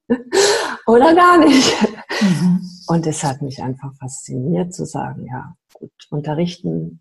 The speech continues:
Speaker 1: habe ich früher auf anderen Ebenen gemacht. Als ich Assistentin war, habe ich gerne unterrichtet,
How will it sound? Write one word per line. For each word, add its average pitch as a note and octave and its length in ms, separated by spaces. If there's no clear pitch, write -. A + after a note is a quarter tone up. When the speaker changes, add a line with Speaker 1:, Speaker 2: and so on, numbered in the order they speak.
Speaker 1:
habe C#3 140
ich - 120
früher E3 540
auf - 100
anderen F3+ 360
Ebenen F3 560
gemacht. E3+ 540
Als - 200
ich - 120
Assistentin E3 640
war, D3+ 220
habe C#3 140
ich - 100
gerne E3+ 300
unterrichtet, E3+ 800